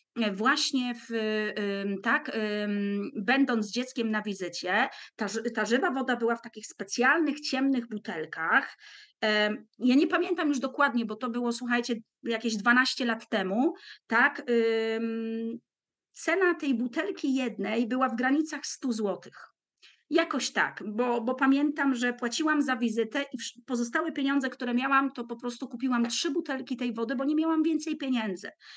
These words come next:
I wytłumaczono mi, że ja codziennie rano mam podawać Gabrysiowi i tak dalej.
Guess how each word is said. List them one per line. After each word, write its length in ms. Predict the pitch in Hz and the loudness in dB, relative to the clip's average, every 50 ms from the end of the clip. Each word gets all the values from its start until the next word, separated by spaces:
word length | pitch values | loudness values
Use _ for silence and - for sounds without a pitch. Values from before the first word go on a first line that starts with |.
| - - _ _ | -20 -20 _ _
I 100 | 240 226 | -2 0
wytłumaczono 640 | 226 247 240 269 262 262 262 254 - 269 262 262 262 | 0 0 0 2 2 2 2 0 0 0 0 2 2
mi, 140 | 254 240 226 | 0 0 0
że 120 | 220 208 | 0 -2
ja 120 | 214 208 | -2 -2
codziennie 560 | 208 - 214 196 202 208 233 233 240 247 247 233 | -2 -4 -4 -2 0 2 4 4 4 4 4 2
rano 360 | 226 208 208 220 214 202 196 | 4 4 4 4 2 -2 -4
mam 180 | 196 196 196 | -4 -6 -4
podawać 540 | 196 226 214 208 220 220 220 220 208 208 202 | -6 -6 -4 0 0 0 0 0 -4 -4 -4
Gabrysiowi 800 | 196 208 190 214 214 208 - - 214 208 214 208 214 185 190 196 - - - _ - | -6 -4 -2 -2 -2 -2 -2 -4 -4 -6 -6 -6 -6 -6 -8 -8 -10 -16 -20 _ -4
i 140 | 233 233 | -4 -2
tak 220 | 233 240 233 214 208 | -2 -2 -2 -2 0
dalej. 540 | 220 214 208 208 208 202 190 202 208 196 | 0 2 2 2 2 0 -2 -2 -4 -4